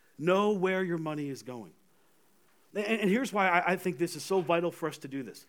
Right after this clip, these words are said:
<clears throat> It, it, Jesus had this, this incredible, uh, i-, idea of money, right? He, he had this, th-, this whole idea of money, and we talked about this last week,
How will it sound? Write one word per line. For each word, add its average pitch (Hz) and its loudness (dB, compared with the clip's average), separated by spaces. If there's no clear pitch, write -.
<clears throat> - -
It, 196 2
it, 180 -6
Jesus 220 -2
had 175 -2
this, 175 -2
this 170 -2
incredible, 180 0
uh, 180 2
i-, 175 4
idea 170 0
of 147 -6
money, 120 -6
right? 196 4
He, 220 2
he 214 4
had 233 6
this, 208 -2
th-, 214 -4
this 220 2
whole 285 4
idea 233 6
of 190 0
money, 202 2
and 185 4
we 196 0
talked 185 -2
about 190 -2
this 180 -2
last 175 -2
week, 190 -4